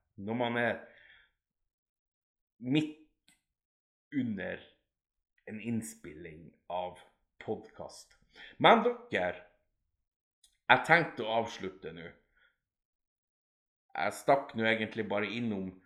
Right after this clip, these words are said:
episode for å si hei og være litt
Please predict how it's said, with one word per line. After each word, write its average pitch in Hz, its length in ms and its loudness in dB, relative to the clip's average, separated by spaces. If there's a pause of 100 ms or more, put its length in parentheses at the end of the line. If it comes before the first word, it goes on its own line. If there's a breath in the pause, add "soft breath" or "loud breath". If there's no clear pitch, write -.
(420 soft breath)
episode 98 800 -8 (420)
for 101 160 -8
å 95 120 -4 (520)
si 117 240 -8
hei 107 400 0
og 90 300 -10 (680)
være 107 300 0
litt - 420 -12